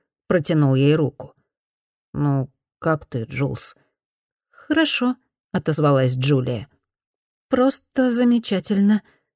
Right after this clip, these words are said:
Она шагнула вперед, вкладывая свою руку ему в ладонь, официально пожала ее и затем, как ни в чем не бывало, отпустила.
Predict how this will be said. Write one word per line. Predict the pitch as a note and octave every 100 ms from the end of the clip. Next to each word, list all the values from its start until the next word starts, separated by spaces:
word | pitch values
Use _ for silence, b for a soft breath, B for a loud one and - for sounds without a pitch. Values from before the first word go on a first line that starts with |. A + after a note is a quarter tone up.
| _ _ -
Она | F#3 C4+
шагнула | - D3+ E3+ F3+ D3+
вперед, | - D3+ D3 F#3 - - b
вкладывая | - - G3 F3+ D#3+ D#3
свою | D3+ E3 D3+ D#3+
руку | F3 E3+ E3
ему | D3+ D#3
в | C#3
ладонь, | C#3 B2+ D3 G3 G3 b b _ -
официально | F3 F#3 - G3+ G#3+ F#3 D3+
пожала | D3+ C3 F3 G3+
ее | D#3+ D3+ C#3+ D#3 C#3+ B B
и | G3+
затем, | E3 F3 D#3 B3+ A3+
как | F#3+ -
ни | E3
в | -
чем | G#3+ G3+
не | E3+
бывало, | C#3+ C#3+ D3 C#3+ D3+
отпустила. | - - - F3 - - E3+ - -